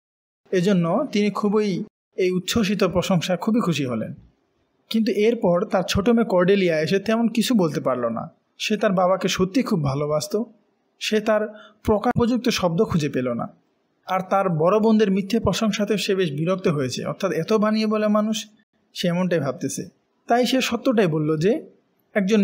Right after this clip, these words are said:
মেয়ে হিসেবে বাবাকে যতটুকু ভালোবাসা উচিত সে ততটুকুই ভালোবাসে, আর তার সমস্ত ভালোবাসা তার বাবার জন্য এটা সে বলতে পারবে না, কারণ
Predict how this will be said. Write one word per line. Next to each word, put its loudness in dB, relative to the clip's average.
মেয়ে 4
হিসেবে 2
বাবাকে 0
যতটুকু -2
ভালোবাসা -4
উচিত -4
সে -4
ততটুকুই -2
ভালোবাসে, -2
আর -2
তার 2
সমস্ত 2
ভালোবাসা 0
তার 0
বাবার 0
জন্য -4
এটা 0
সে 0
বলতে 2
পারবে 0
না, -2
কারণ 2